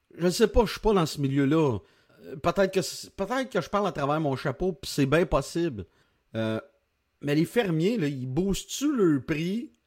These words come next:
pour garder ça, tu sais, mi-, hey, c'est local, c'est meilleur, ça coûte cher.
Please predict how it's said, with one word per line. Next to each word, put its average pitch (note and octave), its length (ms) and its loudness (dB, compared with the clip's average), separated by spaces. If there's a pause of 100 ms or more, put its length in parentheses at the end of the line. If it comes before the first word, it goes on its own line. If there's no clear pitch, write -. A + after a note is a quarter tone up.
(240)
pour C#3 180 -2
garder D3+ 360 2
ça, G3+ 200 2
tu - 80 -4
sais, G3 120 0
mi-, E3 280 2
hey, D#3 180 2
c'est C3+ 160 -4
local, D3+ 600 -4 (280)
c'est - 200 0
meilleur, D3 440 6
ça D#3+ 120 -4
coûte - 160 -6
cher. E3+ 240 -4